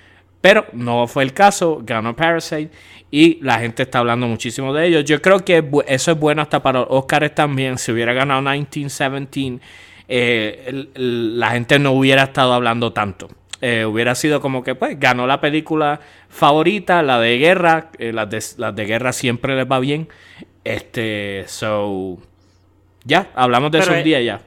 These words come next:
Speaker 2: pero es, es tremenda película, ¿verdad? Vuelvo y dar la recomendación al que no la haya visto.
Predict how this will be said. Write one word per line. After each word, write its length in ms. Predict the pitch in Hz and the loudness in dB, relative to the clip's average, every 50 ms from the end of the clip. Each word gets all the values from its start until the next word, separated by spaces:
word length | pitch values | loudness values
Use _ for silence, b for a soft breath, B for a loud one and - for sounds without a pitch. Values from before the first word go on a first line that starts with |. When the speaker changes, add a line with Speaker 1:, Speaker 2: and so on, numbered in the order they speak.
| _ 135 - - | _ -20 -12 -8
Speaker 2:
pero 260 | 175 170 160 165 160 | -6 -4 -4 -2 -2
es, 160 | 160 160 160 - | -2 -2 -4 -4
es 200 | 165 165 160 160 | -6 -8 -6 -4
tremenda 480 | - 214 202 175 160 160 170 180 190 | -4 -2 -2 -2 -2 -2 -2 -4 -6
película, 280 | 175 175 165 170 180 175 | -6 -6 -8 -6 -6 -6
¿verdad? 280 | 151 147 160 175 170 151 | -6 -4 -6 -6 -6 -6
Vuelvo 280 | 151 160 165 160 180 | -6 -6 -6 -4 -6
y 60 | 196 | -4
dar 120 | 190 185 185 | -4 -4 -4
la 120 | 190 190 | -4 -6
recomendación 720 | 190 190 175 180 175 180 180 175 175 170 - 180 175 180 180 | -6 -6 -8 -8 -8 -8 -8 -8 -8 -8 -8 -8 -8 -6 -6
al 140 | 170 160 160 | -8 -8 -8
que 120 | - 151 | -10 -10
no 100 | 143 143 | -8 -6
la 80 | 143 147 | -6 -4
haya 200 | 156 170 165 160 | -4 -2 -2 -2
visto. 440 | 165 175 175 170 _ - 127 123 | -4 -4 -6 -8 _ -12 -12 -12